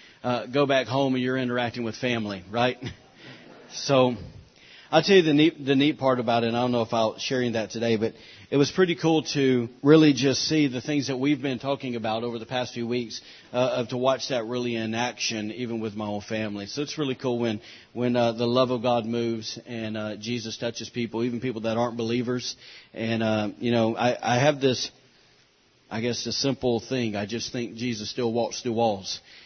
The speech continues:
And, uh, and even with, uh, the hardest of hearts, he can still move and he can still touch them and he can still change things. Amen? Amen. So let's pray and, and we will get going today.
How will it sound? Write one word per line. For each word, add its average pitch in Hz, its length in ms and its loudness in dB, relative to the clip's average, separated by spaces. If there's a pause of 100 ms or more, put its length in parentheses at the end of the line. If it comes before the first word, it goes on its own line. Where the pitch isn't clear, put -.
(140)
And, 117 300 -2
uh, 113 260 -2
and 113 200 -6
even 123 360 -4
with, 117 320 -2
uh, 117 200 -2
the 110 100 -6
hardest 120 400 -2
of 117 80 -10
hearts, 117 400 -2
he 127 80 -10
can 117 140 -10
still 123 240 -4
move 113 260 -2
and 104 100 -8
he 113 60 -6
can 110 100 -8
still 113 220 -6
touch 107 320 -8
them 104 140 -10
and 107 80 -10
he 104 80 -8
can 104 60 -10
still 107 200 -8
change 101 360 -8
things. 95 220 -10
Amen? 117 360 0 (680)
Amen. 110 380 -2
So 139 160 -2
let's 160 180 8
pray 139 300 6
and, 131 120 0
and 123 280 0
we 127 120 2
will 123 180 2
get 117 440 0
going 117 240 0
today. 107 400 -2